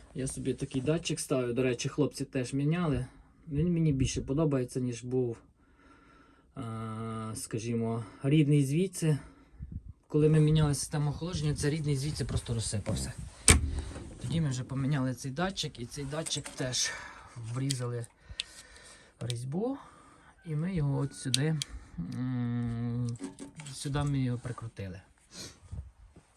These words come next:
Що я вам хочу сказати в двох словах про систему охолодження,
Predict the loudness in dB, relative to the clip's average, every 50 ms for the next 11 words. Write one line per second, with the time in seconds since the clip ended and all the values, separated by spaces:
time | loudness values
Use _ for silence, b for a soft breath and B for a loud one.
0 | -18 -14 -12 -8 -6 -4 -2 -2 -2 -4 -6 -8 -8 -8 -8 -8 -8 -6 -6 -4
1 | -4 -4 -4 -4 -4 -4 -4 -4 -6 -6 -6 -6 -4 -4 -4 -6 -8 -10 -12 -10
2 | -12 -10 -8 -4 -2 -2 -2 -2 -2 -4 -2 -2 -2 0 0 0 0 0